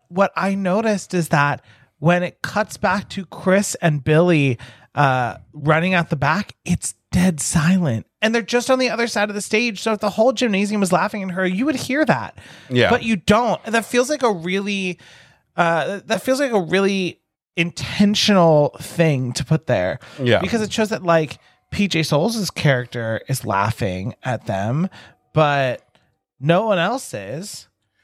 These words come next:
Speaker 2: Yeah, well, because at that moment, she's probably so ashamed, embarrassed, mm,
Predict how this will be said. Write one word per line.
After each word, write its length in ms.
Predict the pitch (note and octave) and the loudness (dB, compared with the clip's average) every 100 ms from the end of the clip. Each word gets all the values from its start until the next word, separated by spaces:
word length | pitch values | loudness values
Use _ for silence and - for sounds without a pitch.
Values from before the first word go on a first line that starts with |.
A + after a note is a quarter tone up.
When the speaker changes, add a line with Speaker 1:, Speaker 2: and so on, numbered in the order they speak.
| _ - | _ -12
Speaker 2:
Yeah, 300 | C#3+ G3+ D#3+ | 0 2 2
well, 160 | C#3+ | 0
because 340 | D#3 F3 F3 D#3 | 0 2 0 0
at 160 | D3+ | 0
that 220 | E3+ F#3+ D#3+ | 2 0 2
moment, 340 | C#3 C3+ B2 | 2 0 -4
she's 340 | - D#3+ D#3+ | -6 -4 -4
probably 520 | - - C3 C#3+ D3+ C3 | -4 0 0 2 -2 -2
so 640 | - - B2+ B2 B2 B2 - _ _ _ _ _ _ _ | -4 0 4 4 4 0 -8 _ _ _ _ _ _ _
ashamed, 880 | C3+ C3+ - C3 B2+ B2 B2 A#2+ A2+ A#2+ | -2 -2 -2 0 0 0 0 0 -2 -4
embarrassed, 1000 | A2+ G#2+ A2+ A2+ A#2+ A2 A2 - - - _ - | -2 2 4 4 4 4 2 -2 -16 -20 _ -8
mm, 340 | A2 G#2 G#2+ | -4 -2 -2